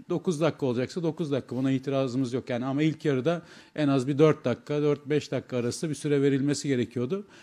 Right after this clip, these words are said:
Oradaki yanlışlık da bu sefer sahadaki hakemlere tepki veriyor. Yani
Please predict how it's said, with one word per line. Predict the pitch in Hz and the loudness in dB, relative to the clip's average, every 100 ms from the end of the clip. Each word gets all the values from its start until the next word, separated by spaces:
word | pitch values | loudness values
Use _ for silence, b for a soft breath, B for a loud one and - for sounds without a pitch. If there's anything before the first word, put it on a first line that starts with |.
| B B B | B B B
Oradaki | 165 214 220 214 | 4 6 6 4
yanlışlık | 202 196 196 208 240 - _ _ _ _ - | 6 6 4 0 -2 -6 _ _ _ _ -4
da | 214 220 180 | -2 -2 -4
bu | |
sefer | 170 196 180 208 | 0 0 4 2
sahadaki | 208 180 175 180 208 | 6 6 8 6 6
hakemlere | 196 - 156 143 135 127 - | 6 6 4 4 2 0 0
tepki | 151 131 - 139 135 - | 2 2 2 0 0 0
veriyor. | 127 127 160 214 | 4 4 4 2
Yani | 180 165 156 | 2 4 2